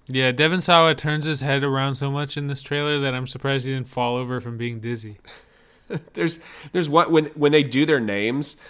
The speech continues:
Speaker 2: where it's like, it's like Devon Sawa, Luke Wilson. It's a shot of them turning their head and looking, and then another shot of them just looking.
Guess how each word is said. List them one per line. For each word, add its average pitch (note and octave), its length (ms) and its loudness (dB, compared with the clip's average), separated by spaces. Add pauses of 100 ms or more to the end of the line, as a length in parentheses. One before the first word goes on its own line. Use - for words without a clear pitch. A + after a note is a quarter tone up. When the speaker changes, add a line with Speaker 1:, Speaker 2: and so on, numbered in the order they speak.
(140)
Speaker 2:
where A#2 220 2
it's A2+ 200 -4
like, F#2 260 -2
it's - 100 -12
like D#2+ 280 -10
Devon G2+ 320 0
Sawa, D#2+ 500 -4
Luke A#2 380 -2
Wilson. G2 380 -2
It's G2+ 120 -8
a G#2+ 60 -6
shot B2 300 2
of A2 100 0
them G2 180 -2 (100)
turning F3+ 300 4
their C3 140 -2
head G#2 320 -4
and A2 160 -6
looking, F#2 420 -6 (300)
and C3+ 80 0
then B2+ 80 2
another A#2 240 4
shot G2+ 240 -2
of F#2 40 -6
them F#2+ 120 -4
just E2 180 -10
looking. E2 380 -10